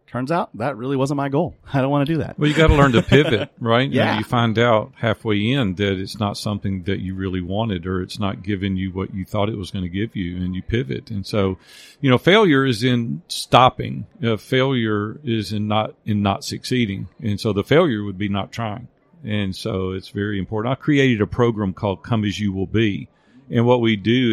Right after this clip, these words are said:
Speaker 2: is really pick out aspirational goals personally, professionally, relationally, financially, and physically. And then we really hyper focus on each goal in each of those areas for that twelve-week period. And that way you catch your breath, you know,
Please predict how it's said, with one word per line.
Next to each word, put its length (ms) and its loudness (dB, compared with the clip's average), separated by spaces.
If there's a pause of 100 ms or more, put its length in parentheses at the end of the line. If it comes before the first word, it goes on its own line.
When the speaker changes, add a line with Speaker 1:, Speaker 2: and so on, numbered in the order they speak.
(160)
Speaker 2:
is 160 -8
really 440 0
pick 300 -2
out 180 0
aspirational 680 -4
goals 300 -4
personally, 520 -4
professionally, 760 -4
relationally, 680 -4
financially, 680 -4
and 100 -8
physically. 640 -2 (420)
And 160 0
then 180 4
we 140 2
really 380 0
hyper 420 -4
focus 540 -2
on 280 -4
each 280 -2
goal 300 0
in 220 -4
each 240 -2
of 80 -2
those 260 -4
areas 420 -2
for 120 -10
that 180 -8
twelve-week 580 -6
period. 520 -4 (400)
And 100 -4
that 80 0
way 120 2
you 80 -4
catch 300 -4
your 80 -4
breath, 480 -4
you 160 -2
know, 300 -4